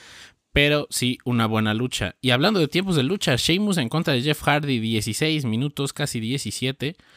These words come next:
Una buena lucha. Derrota Sheamus a Jeff Hardy. Eh, parece ser que este feudo continúa. Y después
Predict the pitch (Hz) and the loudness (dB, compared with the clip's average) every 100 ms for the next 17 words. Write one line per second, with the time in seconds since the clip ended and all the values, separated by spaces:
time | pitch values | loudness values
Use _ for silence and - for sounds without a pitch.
0 | - - - - 120 120 113 127 127 117 | -20 -20 -20 -10 -2 0 4 4 4 4
1 | 160 - 180 175 _ - _ _ _ 117 | 2 2 0 0 _ -20 _ _ _ -8
2 | 104 98 143 185 135 - 131 131 123 107 | -2 0 2 2 2 2 0 0 0 0
3 | 104 101 - 135 160 165 156 - - - | -2 -2 0 0 2 -2 -4 -14 -20 -6
4 | 110 101 104 113 113 120 117 123 - - | -4 -2 0 0 0 -2 0 -2 -2 -2
5 | 123 120 110 113 92 95 127 165 185 _ | 2 2 0 -2 -4 -4 -2 -2 -2 _
6 | _ _ _ _ _ _ _ _ _ - | _ _ _ _ _ _ _ _ _ -20
7 | - - - - - _ 160 185 190 185 | -20 -20 -20 -20 -20 _ 0 4 4 2
8 | - 135 - - - | -2 -2 -2 0 0